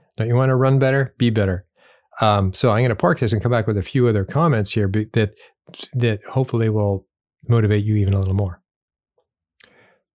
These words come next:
Here's another study that you have access to. I mean, you'll, um, I'll put the link in for this too. It says, "Healthy intakes of omega-three and omega-six fatty acids,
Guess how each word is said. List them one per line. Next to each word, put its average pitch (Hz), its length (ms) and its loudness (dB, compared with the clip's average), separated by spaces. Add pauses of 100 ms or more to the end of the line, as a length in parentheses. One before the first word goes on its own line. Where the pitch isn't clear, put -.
(160)
Here's 139 220 4
another 107 280 4
study 135 380 2
that 104 180 0
you 113 140 0
have 98 180 0 (320)
access 104 420 0
to. 113 200 2
I 104 40 2
mean, 104 140 2
you'll, 101 260 -2 (440)
um, 87 320 -2 (120)
I'll 104 120 -2
put - 160 -6
the 104 60 -2
link 98 200 0
in 90 160 -4 (140)
for 95 140 -4
this 98 200 -4
too. 101 280 -2 (220)
It 123 80 2
says, 120 200 2
"Healthy 156 320 2 (100)
intakes 127 480 2
of 113 80 2
omega-three 113 800 0
and 117 120 2
omega-six 139 560 0
fatty 131 320 2
acids, 107 540 -2